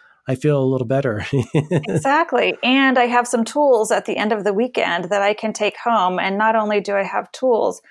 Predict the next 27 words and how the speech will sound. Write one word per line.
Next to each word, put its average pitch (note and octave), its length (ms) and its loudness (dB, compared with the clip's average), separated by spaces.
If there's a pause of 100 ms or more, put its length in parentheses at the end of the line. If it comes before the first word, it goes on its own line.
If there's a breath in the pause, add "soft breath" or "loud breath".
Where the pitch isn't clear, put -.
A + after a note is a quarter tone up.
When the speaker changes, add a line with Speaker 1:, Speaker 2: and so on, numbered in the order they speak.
(300 loud breath)
Speaker 2:
but G#3+ 80 0
I A3 60 0
have G#3 460 0
new G3+ 160 -2
friends A#3+ 460 -2
that D#3 140 0
I E3 140 -2
have - 220 -6
met - 360 -4
who B2+ 160 -2
Speaker 1:
Mm-hmm. F#3+ 300 0
Speaker 2:
have F3+ 240 -2 (160)
gone G#3 240 0
through G#3 140 0
the F#3+ 100 -2
same F#3+ 280 -4
thing A3 320 -4
that F#3 120 -6
I - 120 -4
can F#3+ 220 -12
reach F3 280 -10
out A#3 260 -4
to. - 380 -4 (460 loud breath)
And, F3+ 520 -4 (180)
um, E3+ 600 -8 (680)
and F#3+ 200 0
I've, F3 280 0